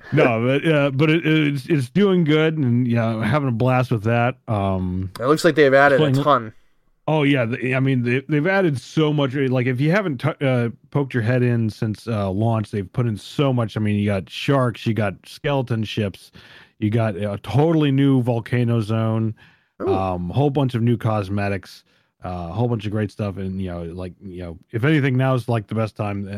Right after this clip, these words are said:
Speaker 1: uh, than ever to, you know, begin to jump in, and or maybe at the end of April, again, when they put in this arena and they got a whole new, like, campaign story mode that they're gonna be putting in, I think soon after, called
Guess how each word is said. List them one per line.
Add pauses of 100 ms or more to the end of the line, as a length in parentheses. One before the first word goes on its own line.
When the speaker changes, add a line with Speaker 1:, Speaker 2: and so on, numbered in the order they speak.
Speaker 1:
uh,
than
ever
to,
you
know,
begin
to
jump
in,
and
or
maybe
at
the
end
of
April, (300)
again,
when
they (100)
put
in
this
arena
and
they
got
a
whole
new,
like,
campaign
story
mode
that
they're
gonna
be
putting
in,
I
think
soon
after,
called